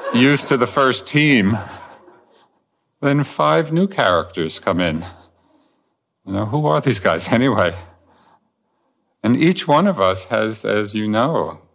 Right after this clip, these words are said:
you know, quite a different style, a different perspective on practice. Doubts can begin to arise in the mind, "Well, who's right?"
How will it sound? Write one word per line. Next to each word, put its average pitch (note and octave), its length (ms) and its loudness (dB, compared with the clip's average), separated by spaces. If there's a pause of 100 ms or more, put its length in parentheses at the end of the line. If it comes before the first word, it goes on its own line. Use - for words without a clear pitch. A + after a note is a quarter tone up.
(280)
you B2+ 120 -8
know, F#2+ 120 -2
quite A#2+ 380 -2
a C#3 60 -4
different F2+ 340 -6
style, A#2+ 640 0
a F#2+ 80 -2
different E2 420 -10
perspective A2 840 -6
on G2+ 200 -4
practice. G2 720 -6 (3500)
Doubts A#2 380 0
can A2 220 0
begin G2+ 300 -2
to G2 140 -4
arise G2 400 2
in G#2 100 -6
the G#2 60 -4
mind, B2 400 -2
"Well, G#2 220 0
who's A#2 340 -8
right?" C#3+ 380 -6